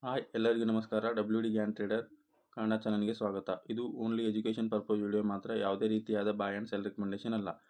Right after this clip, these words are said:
ನಾವು ಈ ವಿಡಿಯೋದಲ್ಲಿ ಯಾವ ನಕ್ಷತ್ರದಂದು ಷೇರು ಮಾರುಕಟ್ಟೆ ಕೆಳಗೆ ಬೀಳುತ್ತೆ ಅಂತ ನೋಡೋಣ ಬನ್ನಿ. ಮೊದಲು Chrome ಬ್ರೌಸರ್‌ಗೆ ಹೋಗಿ ಅನುರಾಧ ನಕ್ಷತ್ರ ಅಂತ ಟೈಪ್ ಮಾಡಿ. ಅನುರಾಧ ನಕ್ಷತ್ರ ಶನಿದೇವನ ನಕ್ಷತ್ರ.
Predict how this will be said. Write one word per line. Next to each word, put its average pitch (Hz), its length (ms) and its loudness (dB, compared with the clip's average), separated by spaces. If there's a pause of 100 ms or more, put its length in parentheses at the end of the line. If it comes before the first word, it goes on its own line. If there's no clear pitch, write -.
(280)
ನಾವು 117 300 -2
ಈ 120 220 -4
ವಿಡಿಯೋದಲ್ಲಿ 113 480 2
ಯಾವ 104 260 2
ನಕ್ಷತ್ರದಂದು 107 680 -2
ಷೇರು 113 280 0
ಮಾರುಕಟ್ಟೆ 107 520 0
ಕೆಳಗೆ 104 340 0
ಬೀಳುತ್ತೆ 101 360 0
ಅಂತ 104 160 -4
ನೋಡೋಣ 104 360 0 (200)
ಬನ್ನಿ. 87 300 -6 (400)
ಮೊದಲು 117 300 0
Chrome 113 280 0
ಬ್ರೌಸರ್‌ಗೆ 110 360 4
ಹೋಗಿ 104 320 0
ಅನುರಾಧ 110 440 0
ನಕ್ಷತ್ರ 110 480 -4 (560)
ಅಂತ 101 140 -2
ಟೈಪ್ 104 320 0
ಮಾಡಿ. 90 200 -4
ಅನುರಾಧ 117 400 2
ನಕ್ಷತ್ರ 120 500 -4 (520)
ಶನಿದೇವನ 117 520 0
ನಕ್ಷತ್ರ. 101 300 -4